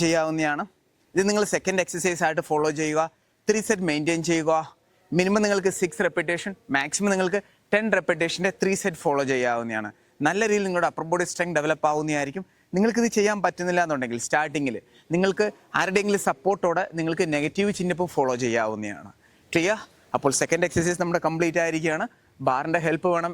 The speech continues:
എന്നാലേ നിങ്ങൾക്ക് ഈ ഒരു എക്സർസൈസ് ആഡ് ചെയ്യാൻ പറ്റത്തുള്ളൂ. Even നിങ്ങളുടെ വീട്ടിൽ ബാർ ഇല്ല എന്നുണ്ടെങ്കിൽ ഇതിന് പകരമായിട്ട് ആൾട്ടർനേറ്റീവ് എക്സർസൈസ് നിങ്ങൾക്ക് ആവശ്യമുണ്ടെങ്കിൽ കമന്റ് ബോക്സിൽ മെൻഷൻ ചെയ്യണം. ഞാനത്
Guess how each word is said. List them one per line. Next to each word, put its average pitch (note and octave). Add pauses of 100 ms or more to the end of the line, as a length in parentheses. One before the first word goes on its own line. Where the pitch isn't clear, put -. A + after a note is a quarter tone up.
എന്നാലേ D#3+
നിങ്ങൾക്ക് D#3+
ഈ D3+
ഒരു D3
എക്സർസൈസ് E3+ (380)
ആഡ് F3
ചെയ്യാൻ F#3
പറ്റത്തുള്ളൂ. E3 (400)
Even A3+
നിങ്ങളുടെ G#3+
വീട്ടിൽ F#3 (100)
ബാർ D#3
ഇല്ല D3+
എന്നുണ്ടെങ്കിൽ A#2+ (600)
ഇതിന് A3
പകരമായിട്ട് F#3+
ആൾട്ടർനേറ്റീവ് F3+ (120)
എക്സർസൈസ് F3
നിങ്ങൾക്ക് F#3
ആവശ്യമുണ്ടെങ്കിൽ E3+
കമന്റ് C#3
ബോക്സിൽ C#3+
മെൻഷൻ E3+
ചെയ്യണം. F#3 (420)
ഞാനത് G#3